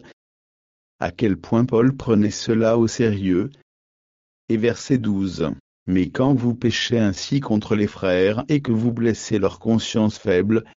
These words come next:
vous péchez contre Christ. C'est très grave. Vous êtes peut-être libre, vous avez peut-être la connaissance, mais votre connaissance peut affaiblir un frère. Le pousser à pécher.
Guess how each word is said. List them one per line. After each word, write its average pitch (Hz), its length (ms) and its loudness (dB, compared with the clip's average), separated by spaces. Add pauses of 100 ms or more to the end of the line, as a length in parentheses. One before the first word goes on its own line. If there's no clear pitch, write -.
(220)
vous 107 240 0
péchez 120 480 0
contre 113 360 0
Christ. - 540 -4 (1300)
C'est - 280 -4
très 127 220 0
grave. 71 580 -2 (960)
Vous 110 280 0
êtes 127 220 0
peut-être 127 500 0
libre, 107 520 0 (400)
vous 104 260 -2
avez 101 220 0
peut-être 127 540 0
la 104 120 2
connaissance, 90 880 0 (360)
mais 101 180 2
votre 110 380 0
connaissance 139 720 2
peut 139 200 2
affaiblir 113 600 2
un 101 100 2
frère. 76 580 -4 (880)
Le 98 260 2
pousser 113 380 -4
à 127 100 2
pécher. 90 560 -2